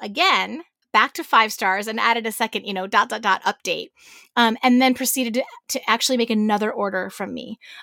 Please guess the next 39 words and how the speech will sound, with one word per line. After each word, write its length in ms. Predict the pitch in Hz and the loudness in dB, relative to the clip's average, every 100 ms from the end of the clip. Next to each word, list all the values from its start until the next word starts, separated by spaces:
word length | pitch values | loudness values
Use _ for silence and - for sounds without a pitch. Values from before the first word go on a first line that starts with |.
| - | 0
Um, 340 | 233 214 196 | 4 6 4
and 100 | - | 6
we 80 | 233 | 6
had 220 | 208 220 | 6 4
a 60 | 214 | 2
discussion 500 | 208 - 196 - 214 | 0 -2 0 2 2
about, 440 | 196 180 185 - - _ _ _ 240 | 2 2 2 0 -10 _ _ _ -4
you 140 | 226 | 0
know, 140 | 214 190 | 2 2
what 180 | 190 - | 0 0
kind 160 | 226 | 0
of 80 | 196 | -2
fumes 380 | - 208 196 196 | -2 -2 -2 -2
might 160 | 180 | -6
come 240 | - 226 196 | 2 2 4
<laughs> 20 | |
off 180 | 269 254 | 2 4
the 80 | 247 | 6
new 200 | 233 233 | 8 6
sign. 340 | - 208 190 | 2 0 0
I 40 | 214 | 0
mean, 180 | 214 220 - - - - | -2 -4 -14 -20 -10 2
um, 400 | 233 190 185 - | 4 4 0 -6
paint 300 | - 240 240 | 2 2 2
just, 320 | 226 208 - - _ _ _ _ _ _ _ _ _ - | -2 -2 -2 -10 _ _ _ _ _ _ _ _ _ 0
it 80 | 254 | 2
was 180 | 262 - | 4 2
totally 300 | - 226 214 | 2 4 4
that 160 | 196 | 4
oil-based 420 | 180 190 190 170 | 2 0 0 -4
primer. 300 | - 170 185 | -4 -4 -4
You 60 | 202 | -4
know, 80 | 208 | -4
typically 340 | 214 226 220 | -2 -2 0
the 80 | 190 | -2
paint 240 | - 185 | -4 -6
will 60 | 170 | -8
be 100 | - | -10
fine. 380 | - - 247 | -12 -12 -12